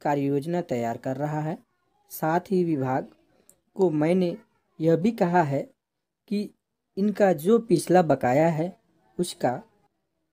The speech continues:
तत्काल भुगतान करने की व्यवस्था कर दें। मुख्यमंत्री ने कहा, "इस बात पर गौरव की अनुभूति कर सकते हैं कि प्रधानमंत्री नरेंद्र मोदी ने इस देश को एक नई दृष्टि दी है।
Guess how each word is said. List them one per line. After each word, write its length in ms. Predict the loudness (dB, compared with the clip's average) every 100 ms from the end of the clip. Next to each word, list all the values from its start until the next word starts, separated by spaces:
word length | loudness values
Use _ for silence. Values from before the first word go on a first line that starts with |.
| _ -8
तत्काल 460 | -8 -2 2 4
भुगतान 500 | 2 -2 -6 -4 -2
करने 260 | -2 -4 -4
की 180 | -6 -4
व्यवस्था 420 | -2 -2 -6 -12
कर 200 | -4 -4
दें। 120 | -4 -12 _ _ _ _ _ _ _ -6
मुख्यमंत्री 640 | -6 0 2 2 2 2
ने 180 | 4 2
कहा, 300 | 0 -4 -10 _ _ _ _ _ -14
"इस 160 | -12
बात 300 | 0 2 2 -2
पर 200 | -8 -8 _ _ _ _ _ -8
गौरव 340 | 4 6 6
की 320 | 2 0 -2 -2 -4
अनुभूति 440 | -4 -2 -6 -4
कर 100 | 0
सकते 360 | 0 -2 -6 -6
हैं 260 | -6 -8 -16 _ _ _ _ _ -8
कि 120 | -8
प्रधानमंत्री 880 | -4 -4 -2 -2 0 0 0 0 0
नरेंद्र 460 | 2 2 2 0 0
मोदी 280 | -2 0
ने 300 | 2 2 0 -6 -16 -20 -20 -20 -4
इस 80 | -4
देश 380 | 0 4 4 4
को 260 | 2 4
एक 280 | 4 4 4
नई 220 | 4 2
दृष्टि 340 | 2 -2 -2 0
दी 200 | 0 -2
है। 160 | -6